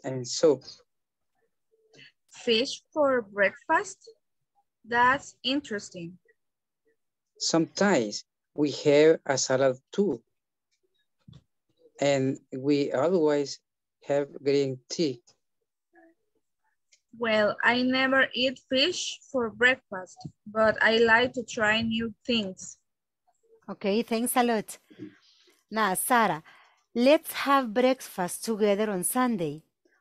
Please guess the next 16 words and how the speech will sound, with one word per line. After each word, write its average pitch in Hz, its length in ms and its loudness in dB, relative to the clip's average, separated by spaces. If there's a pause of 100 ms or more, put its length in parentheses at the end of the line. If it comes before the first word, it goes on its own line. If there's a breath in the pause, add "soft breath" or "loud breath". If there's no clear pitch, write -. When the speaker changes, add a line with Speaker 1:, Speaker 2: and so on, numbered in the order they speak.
(120)
Speaker 3:
Okay, 285 600 0 (520 soft breath)
come 262 320 0
to 269 180 -2
my 190 220 0
house. 170 640 -6 (200)
My 202 200 -2
family 226 600 -2
always 240 720 0
has 214 360 -4
a 220 100 -2
Japanese 190 680 -6
style 202 920 0
breakfast 196 720 -6
o-, 175 260 -12
on 175 320 -8
Sundays. 180 880 -6